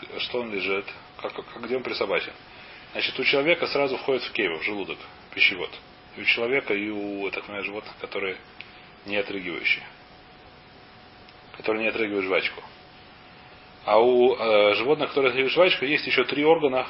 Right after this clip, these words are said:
которых нету у других. Значит, два органа называются эмсис и бейсакойсис. Будем сейчас разбирать их. Я, как по-русски, я не знаю просто. Наверное, я в биологии, в зоологии это проходил, но, к сожалению,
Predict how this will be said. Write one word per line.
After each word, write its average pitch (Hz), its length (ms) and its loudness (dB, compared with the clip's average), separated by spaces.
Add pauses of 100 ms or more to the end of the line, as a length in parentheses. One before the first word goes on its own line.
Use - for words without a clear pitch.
которых - 360 -6
нету 117 300 -6 (140)
у 104 60 -12
других. 101 260 -6 (1300)
Значит, 104 240 -6
два 143 120 6
органа 139 260 2
называются 123 420 2
эмсис 123 260 -6
и 110 60 -8
бейсакойсис. 104 760 -6 (1700)
Будем 110 180 -8
сейчас 107 180 -2
разбирать 95 380 -2
их. 113 120 -10
Я, 101 160 -8
как 127 200 -2
по-русски, 139 320 -2
я 113 60 -4
не 117 140 -6
знаю 104 260 -4
просто. 80 440 -10
Наверное, 107 340 -6
я 101 60 -4
в 92 60 -12
биологии, 101 400 -4 (100)
в 95 140 -14
зоологии 104 300 -8
это - 100 -14
проходил, 120 400 -6
но, 107 120 -10
к 101 140 -18
сожалению, 101 400 -10